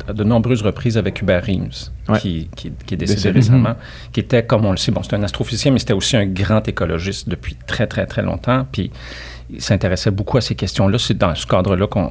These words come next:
Speaker 1: qu'on s'est vu à, à plusieurs reprises. Puis il disait toujours, tu sais, il faut être optimiste par défaut. Parce que si on est pessimiste, c'est perdu d'avance.
Speaker 3: Mhm.
Speaker 1: Alors moi, je, je, je suis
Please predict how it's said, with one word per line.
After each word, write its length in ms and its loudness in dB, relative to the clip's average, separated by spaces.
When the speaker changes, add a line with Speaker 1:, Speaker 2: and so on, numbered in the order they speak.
Speaker 1:
qu'on 140 -2
s'est 160 -2
vu 220 -2
à, 180 -6
à 80 -6
plusieurs 320 -2
reprises. 340 0
Puis 200 -2
il 80 2
disait 200 4
toujours, 440 4
tu 80 -6
sais, 260 0
il 60 -10
faut 240 4
être 160 2
optimiste 500 4
par 160 2
défaut. 340 -4
Parce 180 -6
que 100 -6
si 140 -2
on 80 6
est 60 6
pessimiste, 500 0
c'est 80 0
perdu 260 -2
d'avance. 640 -6
Speaker 3:
Mhm. 260 2
Speaker 1:
Alors 140 8
moi, 100 8
je, 180 2
je, 220 -4
je 80 -6
suis 100 -8